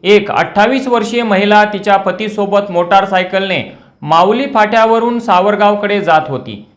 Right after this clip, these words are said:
यावेळी अशोक रामभाऊ जाधवर, राहणार काशिदवाडी, तालुका केज, जिल्हा बीड, हे स्कॉर्पिओ गाडी क्रमांक एम एच बावीस यू शहात्तर पंचावन्न मधून आपल्या साथीदारांसह तेथे आले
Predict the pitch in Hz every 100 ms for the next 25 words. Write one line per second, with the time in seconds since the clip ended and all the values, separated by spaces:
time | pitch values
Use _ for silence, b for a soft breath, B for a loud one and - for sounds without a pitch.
0 | - 170 190 202 180 151 - 175 220 220
1 | 226 190 190 190 190 196 165 156 151 170
2 | 135 113 - 156 175 190 196 190 180 220
3 | 202 208 208 220 180 185 190 190 185 202
4 | 202 180 180 175 175 196 190 180 160 -
5 | B B B B - - 190 190 202 254
6 | 220 208 220 214 208 214 214 202 185 196
7 | 208 208 196 170 180 170 - - 185 208
8 | 151 - 175 185 - 208 202 185 175 190
9 | 196 196 196 190 190 165 202 175 160 165
10 | 165 190 190 202 202 202 202 202 180 185
11 | 131 135 127 - -